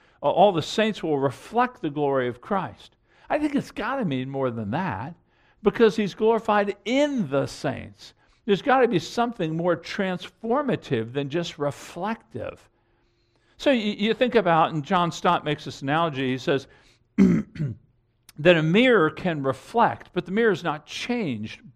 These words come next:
by what it's reflecting. It's reflecting, but it's not changed by it. But if you think of a filament, a filament in an incandescent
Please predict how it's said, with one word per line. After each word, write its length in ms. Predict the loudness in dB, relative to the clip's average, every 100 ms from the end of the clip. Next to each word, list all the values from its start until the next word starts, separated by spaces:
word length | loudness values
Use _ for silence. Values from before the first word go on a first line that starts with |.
| _
by 200 | -2 0
what 220 | 0 -2
it's 200 | -4 -8
reflecting. 520 | -10 -4 -4 -4 -14 -20 _ -2
It's 160 | 0 4
reflecting, 640 | 2 4 2 2 0 0
but 100 | 2
it's 120 | 2 0
not 160 | -4
changed 420 | -4 -2 0 0
by 180 | -4 -8
it. 60 | -10 _ _ _ _ -4
But 140 | 0
if 60 | 2
you 40 |
think 120 | 4 4
of 60 |
a 40 | 2
filament, 640 | -4 0 2 2 -2 -6
a 60 | -10
filament 640 | -4 2 4 4 0 -2
in 120 | -4
an 140 | -4 -6
incandescent 920 | -6 -6 -6 -6 -2 -2 -2 -8 -12